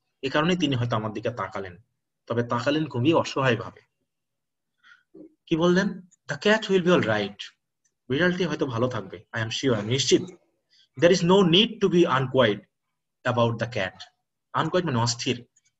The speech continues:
হচ্ছে ক্যাটটাকে নিয়ে, বিড়ালটিকে নিয়ে হয়তো বা অস্থির হওয়ার কিছু নেই। "But the others," কিন্তু অন্যগুলো, অন্যগুলোকে নিয়ে আমি সত্যিই অস্থির। "Now what do you think about the others?" আপনার কি মনে হয় যে আমার যে ছাগল, আমার যে কবুতর রয়েছে, এদের কি হবে? তো দেখেন,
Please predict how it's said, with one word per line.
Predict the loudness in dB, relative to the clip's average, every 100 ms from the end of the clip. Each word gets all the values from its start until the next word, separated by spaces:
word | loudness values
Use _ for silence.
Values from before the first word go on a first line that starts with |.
| -10
হচ্ছে | -6 -2
ক্যাটটাকে | 0 0 0 0 2
নিয়ে, | 2 2
বিড়ালটিকে | 2 -2 -2 -4
নিয়ে | -2 -2
হয়তো | -2 -4 -2
বা | -2
অস্থির | -2 -6
হওয়ার | -6 -10
কিছু | -12 -20
নেই। | -20 -6
"But | -2 2
the | 2
others," | 2 -2 -8 _ _ _
কিন্তু | -4 4
অন্যগুলো, | 4 6 4 2 -2 -12 _ _ _
অন্যগুলোকে | -4 -2 0 0 0 0 0
নিয়ে | -2
আমি | -2
সত্যিই | -6 -6 -2 2
অস্থির। | 2 0 -10 -20 _ _ _ _ _ 0
"Now | 2 2
what | 0 0
do | 0 0
you | 0
think | 0 0 0
about | 2 2
the | 4
others?" | 2 -2 _ -12
আপনার | -8 -8 -2
কি | -2
মনে | -2 -4
হয় | -10 -16 _ _ _ _ _ _
যে | -6 -6 -12 -8
আমার | -6 -6
যে | -6
ছাগল, | -4 -2 2 2
আমার | 2 -4
যে | -6
কবুতর | -4 -2 0 2
রয়েছে, | 2 0 -2
এদের | -2
কি | 0 -2
হবে? | -2 -4 -8 _ _ _ _ _ _ _ -8
তো | -2
দেখেন, | -2 -4